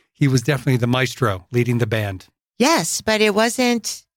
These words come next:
Speaker 2: in any kind of order.
Speaker 1: No.
Speaker 2: He just, in his brain, knew what the menu was and said,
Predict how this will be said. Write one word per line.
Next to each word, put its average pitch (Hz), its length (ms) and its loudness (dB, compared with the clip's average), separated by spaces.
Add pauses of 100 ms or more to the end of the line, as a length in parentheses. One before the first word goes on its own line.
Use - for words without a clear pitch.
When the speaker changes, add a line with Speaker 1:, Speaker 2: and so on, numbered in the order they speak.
(320)
Speaker 2:
in 220 180 0
any 247 280 -2
kind 233 260 0
of 202 200 -2
order. 240 340 4
Speaker 1:
No. 254 80 0
Speaker 2:
He 240 120 2
just, 247 280 0
in 220 200 2
his 220 240 4
brain, 190 460 4
knew 185 200 4
what 202 160 0
the 196 80 -2
menu 180 340 0
was 165 360 2
and 175 160 0
said, 170 340 0